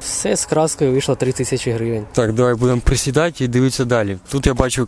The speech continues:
Speaker 2: карбюратор П В К тридцять, я, я вже це казав. Тут у нас стоїть гофра від Шруса, так?
Speaker 1: Да.
Speaker 2: Фільтр ор-, оригінал. В принципі, все, е, зверху оригінал. Що всередині тут?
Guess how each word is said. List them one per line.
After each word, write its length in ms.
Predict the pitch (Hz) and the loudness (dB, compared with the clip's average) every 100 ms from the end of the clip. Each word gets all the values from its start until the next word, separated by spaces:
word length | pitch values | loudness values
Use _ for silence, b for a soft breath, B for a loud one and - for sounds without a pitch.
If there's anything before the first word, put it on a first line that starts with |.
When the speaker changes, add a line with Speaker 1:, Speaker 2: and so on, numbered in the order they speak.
| - | -2
Speaker 2:
карбюратор 500 | 127 117 120 117 107 | -4 0 0 0 -2
П 100 | 113 | -2
В 60 | 110 | -2
К 120 | 110 | 0
тридцять, 460 | 123 156 131 104 | 0 0 -2 -2
я, 340 | 110 107 104 104 | 0 2 2 2
я 160 | 104 | 2
вже 220 | 107 104 101 | 0 -2 -4
це 380 | 110 104 104 110 | -2 -2 -2 -2
казав. 360 | 113 147 185 190 - | -2 0 0 -4 -4
Тут 180 | 120 | 0
у 40 | 120 | 0
нас 160 | 117 | 0
стоїть 400 | - 117 110 - | 0 0 0 0
гофра 560 | 117 107 120 117 - 107 | 0 2 0 -2 -4 -4
від 160 | 104 101 - - | -4 -8 -12 -8
Шруса, 420 | 110 110 147 160 - | -6 -2 -2 -4 -6
так? 100 | 131 131 | -10 -10
Speaker 1:
Да. 140 | 143 175 - - - | -10 -10 -12 -16 -6
Speaker 2:
Фільтр 320 | - 120 113 110 | -4 -2 0 0
ор-, 200 | 107 123 117 | 0 0 0
оригінал. 460 | 110 120 151 170 165 - - - - | 0 0 0 0 -2 -8 -10 -8 -2
В 20 | |
принципі, 320 | 131 131 127 | -2 0 -4
все, 200 | 117 127 | -2 -2
е, 360 | 110 113 117 110 | -2 0 0 2
зверху 360 | 113 120 120 | 2 0 0
оригінал. 480 | 113 113 113 107 95 - - - | 0 2 2 2 0 -6 -10 -6
Що 180 | - 135 | 0 0
всередині 520 | 123 123 110 98 98 | 0 0 0 0 -2
тут? 140 | 95 | -4